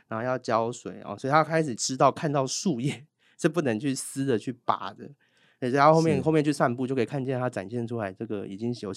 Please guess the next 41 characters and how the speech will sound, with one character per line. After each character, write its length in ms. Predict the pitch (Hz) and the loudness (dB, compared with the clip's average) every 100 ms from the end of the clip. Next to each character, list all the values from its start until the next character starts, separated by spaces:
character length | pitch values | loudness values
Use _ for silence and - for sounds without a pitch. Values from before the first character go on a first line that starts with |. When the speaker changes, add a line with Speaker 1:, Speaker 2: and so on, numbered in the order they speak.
| - | -8
Speaker 1:
被 100 | 123 | -4
他 120 | 113 | -2
吸 200 | 107 - | -2 -6
收 160 | 113 110 | -4 -4
进 200 | 107 104 | -2 -6
去， 120 | 113 | -6
会 120 | 120 | -8
爱 260 | 120 147 120 | -4 -2 -2
护 240 | 117 104 | -4 -6
这 60 | 107 | -4
种 160 | 101 98 | -8 -2
花 180 | 98 | -2
草 180 | 107 - 123 | -2 -8 -14
的 80 | |
动 180 | - 98 - | -12 -14 -14
作。 180 | - - | -20 -2
Speaker 2:
诶， 60 | 190 | 0
那 80 | |
这 120 | 202 202 | 2 2
样 100 | 127 | 2
摩 160 | 113 | 2
托 80 | 156 | 2
车 140 | 147 | -2
教， 180 | 139 131 | -2 -2
教 160 | 139 135 | 0 -2
出 160 | - | 0
来， 220 | 104 95 101 | -2 -2 -4
小 100 | 90 | -4
孩 80 | |
子 100 | 107 | -4
这 120 | 95 113 | -4 -4
么 100 | 98 | -4
独 100 | 95 | -2
立 140 | 107 | -4
自 200 | 101 104 | -4 -6
主， 140 | 87 87 | -8 -8
然 120 | 92 | -6
后 40 | |
又 60 | 104 | -4
自 220 | - 98 | -6 -6
律， 240 | 98 85 | -6 -8